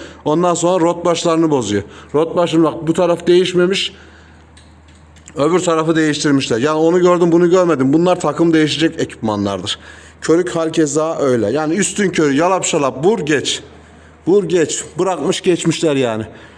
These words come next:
Herkes işçilik yapıyor. Aha bu, buyurun. İşçilikler ortada. Kimseyi kötülemiyorum. Kimsenin yaptığı işe kötü yorum yapmak için konuşmuyorum ama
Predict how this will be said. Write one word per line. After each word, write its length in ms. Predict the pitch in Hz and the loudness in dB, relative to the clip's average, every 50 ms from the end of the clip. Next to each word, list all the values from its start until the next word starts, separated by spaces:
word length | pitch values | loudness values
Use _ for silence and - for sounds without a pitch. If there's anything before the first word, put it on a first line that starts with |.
| - - | -20 -8
Herkes 440 | - 214 220 208 180 185 185 175 165 | -6 -4 -2 -2 0 0 0 0 0
işçilik 400 | 151 - - 175 165 151 - 160 | -2 -4 0 2 2 2 2 2
yapıyor. 320 | 151 143 147 185 196 185 | 0 0 0 0 0 2
Aha 180 | 180 175 170 165 | 2 0 0 2
bu, 260 | 175 175 175 160 165 | 2 2 2 2 2
buyurun. 320 | 185 180 160 160 190 - - - - - - - - - - - - - - - | 2 4 4 2 0 -2 -6 -12 -18 -20 -20 -20 -20 -20 -20 -20 -20 -20 -8 -2
İşçilikler 560 | 190 185 - - 170 151 139 135 170 165 160 | -2 -2 0 0 0 0 0 0 0 2 2
ortada. 280 | 151 135 131 143 131 123 | 2 2 2 2 2 2
Kimseyi 460 | - 202 214 202 - 214 202 190 185 | 2 2 0 2 4 2 2 2 4
kötülemiyorum. 720 | 202 196 190 196 202 196 208 202 185 170 160 170 214 - - - - - - - - - - - - - | 2 0 2 2 2 2 2 2 2 2 2 2 0 -2 -4 -10 -18 -20 -20 -20 -20 -20 -20 -20 -18 -6
Kimsenin 580 | - 196 180 - - 196 185 190 190 180 - | -2 -2 -2 0 2 2 2 2 0 -2 -2
yaptığı 420 | 139 165 165 170 170 - - 190 185 | -2 0 0 0 -2 -2 2 4 4
işe 280 | 170 160 - 185 156 | 4 4 2 0 -2
kötü 280 | - - 160 151 - 175 | 0 -2 -2 -2 2 2
yorum 220 | 175 175 175 165 | 2 2 4 2
yapmak 360 | 156 160 156 160 160 170 - - | 2 2 0 0 -4 -6 -6 -4
için 220 | - 175 165 147 | -2 0 0 -2
konuşmuyorum 600 | - - 147 160 175 170 - 170 156 147 143 139 | 0 -2 0 0 0 -2 0 0 0 0 2 2
ama 320 | 135 170 175 170 185 - | 0 0 2 0 0 -2